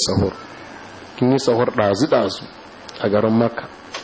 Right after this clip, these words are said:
Kuma ƙarfe shida na safe a nan ki ce ga ki a nan Najeriya. Inda ma an samu awa biyar sai mu ce, "Eh, kin zo kin hau jirgi ne kin dawo." Ba wannan. Abin da ya faru ba kenan.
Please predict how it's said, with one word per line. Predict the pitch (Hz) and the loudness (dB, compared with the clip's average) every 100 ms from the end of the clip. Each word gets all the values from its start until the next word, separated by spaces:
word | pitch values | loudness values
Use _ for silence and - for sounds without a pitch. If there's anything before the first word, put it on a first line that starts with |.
| - - - - - - - - - - - - | -16 -20 -20 -20 -20 -18 -18 -18 -18 -18 -12 -2
Kuma | 127 135 | 2 2
ƙarfe | - 175 185 160 | 4 2 4 2
shida | 123 160 147 | 2 4 4
na | 127 | 4
safe | 151 135 143 | 4 2 4
a | 143 | 4
nan | 127 117 | 4 0
ki | 107 | 0
ce | 135 117 117 - - | 2 0 0 -12 -2
ga | 110 | 0
ki | 107 135 | 4 4
a | |
nan | 120 110 | 4 2
Najeriya. | 95 92 101 107 95 - - - - - | 0 2 4 4 0 -4 -18 -18 -18 -2
Inda | 165 180 147 | 2 4 4
ma | 143 | 4
an | 170 165 | 2 2
samu | 147 135 | 2 4
awa | 147 143 120 | 6 6 4
biyar | 113 131 | 4 2
sai | 127 151 | 4 2
mu | 139 | 2
ce, | - | 0
"Eh, | 127 139 | 0 0
kin | 127 139 | 2 2
zo | 139 | 2
kin | 139 143 | 2 2
hau | 135 139 | 4 4
jirgi | 135 131 147 | 2 2 2
ne | 135 | 2
kin | 101 98 | 0 -2
dawo." | 95 92 92 - - - - - - - - | 0 2 2 -2 -16 -20 -20 -20 -20 -8 0
Ba | 113 | 2
wannan. | 104 92 85 82 - - - - - - - | 2 0 -6 -12 -16 -20 -20 -20 -20 -6 0
Abin | 175 165 | 2 4
da | |
ya | 156 | 4
faru | 143 131 | 4 4
ba | 139 | 2
kenan. | - 113 | 0 -6